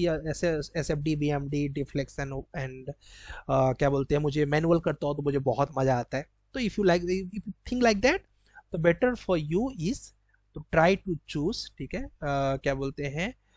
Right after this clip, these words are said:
अ, पैसा कहाँ ज़्यादा है, ओके, ठीक है, पैसा है, अ,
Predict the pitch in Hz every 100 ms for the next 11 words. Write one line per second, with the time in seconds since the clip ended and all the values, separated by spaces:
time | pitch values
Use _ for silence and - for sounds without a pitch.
0 | _ - - 147 139 139 139 - - -
1 | - - _ - 214 - 202 - 139 143
2 | 131 127 127 165 165 - 170 131 - -
3 | - - - 156 143 131 170 170 - 190
4 | 180 170 - 165 170